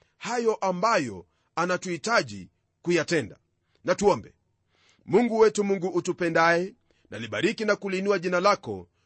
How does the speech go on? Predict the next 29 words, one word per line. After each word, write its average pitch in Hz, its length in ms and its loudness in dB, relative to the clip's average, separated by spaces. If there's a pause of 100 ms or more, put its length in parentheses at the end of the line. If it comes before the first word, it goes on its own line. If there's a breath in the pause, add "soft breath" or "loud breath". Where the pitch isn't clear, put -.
(100)
kwa 107 140 -12
kuwa 226 360 2
u 226 140 -2
Mungu 202 340 -2
wa 170 80 4
kweli, 127 500 -2 (300)
nawe 220 320 4
wataka 208 400 2
tukufuate 190 520 -2
katika 170 380 -4
kweli, 170 420 -2 (300)
sio 226 300 0
kweli 214 360 2
yetu, 113 420 0 (300)
bali 220 420 4
katika 208 360 -2
kweli 170 320 0
yako. 131 360 -2 (560)
Tazama, 160 580 0 (360)
kama 196 240 0
wanadamu 196 480 2
kuna 180 220 -2
hayo 190 200 0
ambayo 180 340 2
tumefikiri 160 800 -8 (300)
na 101 120 -12
kutenda 214 480 2
ili 202 240 -4
kukusogea, 165 760 -2